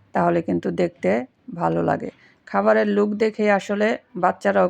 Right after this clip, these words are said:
কিন্তু অনেক সময় খাবার খেতে চায়। দেখতে ভালো লাগলে ওদের কাছে সেই জিনিসটা ওরা খুব পছন্দ করে খায়। এখানে আমি প্লেটে সাজিয়ে নিলাম, দুইটা ডিম সেদ্ধ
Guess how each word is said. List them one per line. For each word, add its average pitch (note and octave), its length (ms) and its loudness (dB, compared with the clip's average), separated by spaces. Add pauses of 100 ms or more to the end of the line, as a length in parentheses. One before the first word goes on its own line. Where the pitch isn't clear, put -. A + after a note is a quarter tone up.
কিন্তু F#3 240 -2
অনেক F3 240 0
সময় F#3+ 360 -2 (520)
খাবার F3+ 280 0
খেতে - 300 -6 (100)
চায়। - 160 -12 (420)
দেখতে G3+ 300 0
ভালো G3 280 2
লাগলে G#3 280 2
ওদের G3+ 240 0
কাছে G#3 280 -2 (300)
সেই F#3+ 160 -2
জিনিসটা F#3+ 480 -2
ওরা F#3+ 180 2 (680)
খুব F#3+ 160 -4 (160)
পছন্দ F#3 340 -2 (140)
করে D#3+ 160 -2 (120)
খায়। - 200 -10 (1800)
এখানে A3 280 0
আমি A3+ 100 -2 (100)
প্লেটে G#3+ 360 0
সাজিয়ে G#3 380 0
নিলাম, G#3 300 0 (680)
দুইটা F#3+ 300 0
ডিম F#3+ 220 0
সেদ্ধ F#3+ 260 -2